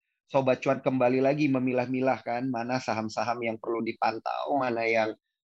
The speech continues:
eh, lama nggak dipantau, kemudian dipantau lagi. Contohnya misalnya kayak tadi, emiten farmasi,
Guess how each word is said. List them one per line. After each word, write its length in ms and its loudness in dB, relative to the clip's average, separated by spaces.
eh, 320 6
lama 400 4
nggak 160 4
dipantau, 400 2
kemudian 400 2
dipantau 480 -2
lagi. 400 -2
Contohnya 480 0
misalnya 480 0
kayak 240 0
tadi, 320 0
emiten 320 -6
farmasi, 720 2